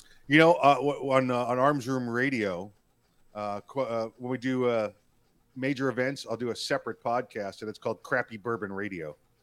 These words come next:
Uh, and it's just, you know, you've been on it, a couple people around, and we just talk about bourbon and cigars and crap of the day. So it's not crappy bourbon, it's crappy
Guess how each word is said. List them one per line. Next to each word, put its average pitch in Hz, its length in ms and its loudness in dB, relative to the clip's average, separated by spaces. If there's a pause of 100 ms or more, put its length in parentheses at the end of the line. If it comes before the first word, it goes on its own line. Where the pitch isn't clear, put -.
(340)
Uh, 87 240 -10
and 110 100 -6
it's - 220 -8
just, - 400 -6 (460)
you 113 120 -8
know, 113 120 -2
you've 127 160 0
been 131 100 2
on 98 140 2
it, 104 40 -4
a - 40 -8
couple 127 240 -2
people 123 260 -2
around, 117 300 2
and 104 60 -4
we 107 60 -4
just 101 160 -12
talk 113 200 -2
about 101 260 -2 (440)
bourbon 107 340 -2
and 104 100 -8
cigars 107 480 -2
and 90 180 -10 (640)
crap 110 320 4
of 95 120 -4
the 101 60 -4
day. 95 360 0
So 98 260 -6
it's 95 140 -8
not 147 200 4
crappy 127 440 4
bourbon, 107 400 0
it's - 160 -10
crappy 107 880 -4